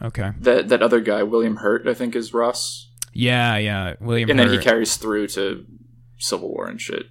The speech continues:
Speaker 2: but
Speaker 1: Right. He's the, yeah, he's the only character from that Hulk that carries through. That's what I was thinking of.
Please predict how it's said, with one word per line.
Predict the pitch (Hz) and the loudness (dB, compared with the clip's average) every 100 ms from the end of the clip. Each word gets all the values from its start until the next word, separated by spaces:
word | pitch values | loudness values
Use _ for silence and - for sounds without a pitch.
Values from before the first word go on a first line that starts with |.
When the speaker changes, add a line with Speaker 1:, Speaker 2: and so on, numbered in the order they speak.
| - | -10
Speaker 2:
but | 110 - _ - - | -10 -10 _ -20 -12
Speaker 1:
Right. | 120 104 95 | -4 -2 -2
He's | - 147 165 | 2 4 6
the, | 143 - | 4 4
yeah, | 120 | 4
he's | 139 135 | 6 6
the | |
only | 127 | 4
character | 123 113 110 | 4 0 0
from | 101 92 98 95 | -4 -6 -6 -6
that | 98 95 - | -4 -6 -8
Hulk | - 98 90 - - - | -8 -8 -8 -16 -20 -14
that | 92 76 | -12 -10
carries | - 78 - - | -10 -10 -12 -12
through. | - 65 101 | -10 -10 -6
That's | 87 - | -6 -4
what | 98 | -4
I | |
was | 67 - | -6 -8
thinking | - - - | -10 -12 -12
of. | 76 - | -12 -14